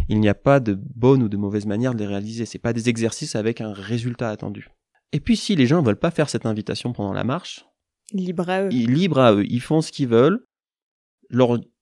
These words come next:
Speaker 1: dis juste que si vous voulez rentrer chez vous, il y a pas de problème. Si c'est ça qui vous appelle, vous en, pour n'importe quelle raison, mais venez me le dire qu'on vous cherche pas toute la
Speaker 2: Mhm.
Speaker 1: journée dans la forêt.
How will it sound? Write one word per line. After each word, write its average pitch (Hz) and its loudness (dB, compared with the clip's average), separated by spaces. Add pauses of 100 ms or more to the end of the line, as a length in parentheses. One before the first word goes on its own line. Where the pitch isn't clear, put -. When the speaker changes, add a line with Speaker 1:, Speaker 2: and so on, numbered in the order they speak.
Speaker 1:
dis 120 0
juste 156 0
que 123 -6
si 143 -4
vous 131 -2
voulez 113 0
rentrer 120 -2
chez 139 -2
vous, 139 -4
il 147 -2
y - -4
a - -10
pas 143 -8
de - -20
problème. 127 -2 (240)
Si 117 -8
c'est 107 -6
ça - -6
qui 123 -8
vous 104 -6
appelle, 208 -2
vous 101 -6
en, - -12 (220)
pour - -12 (120)
n'importe 135 -4
quelle 110 0
raison, 104 -2 (380)
mais 104 -2
venez 117 4
me 127 6
le 127 6
dire 104 -2
qu'on 98 -8
vous 98 -10
cherche - -8
pas 110 -6 (280)
toute - -12
la 107 -2
Speaker 2:
Mhm. 104 -2
Speaker 1:
journée 104 0
dans 104 -2
la 98 -6
forêt. - -10